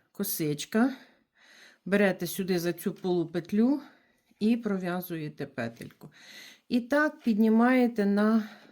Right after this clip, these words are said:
потрібну вам кількість. О, бачите? І коли ви ось так до кінця ряда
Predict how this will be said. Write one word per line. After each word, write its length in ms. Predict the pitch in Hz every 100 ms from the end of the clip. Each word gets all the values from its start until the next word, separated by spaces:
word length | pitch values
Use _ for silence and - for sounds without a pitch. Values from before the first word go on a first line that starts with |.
| _ _
потрібну 580 | - 196 202 214 196 190
вам 240 | 185 185 175
кількість. 800 | - 151 123 - 127 - - - _ _ _ _ _ _ _ - _ _ _ _ _ _ _ _ _ _ _ _ -
О, 40 | 156
бачите? 640 | 147 156 196 - - 147 143 - _ _ _ _ _ _ _ _ _ - - -
І 80 |
коли 300 | 202 226 226
ви 160 | 196 202
ось 280 | 202 208 -
так 440 | 208 170 151 - - _ _ _ _ _ _ _ _ _ _ _ _ _ _ - -
до 160 | 180 196
кінця 500 | 202 196 196 208 202
ряда 540 | 190 160 143 139 143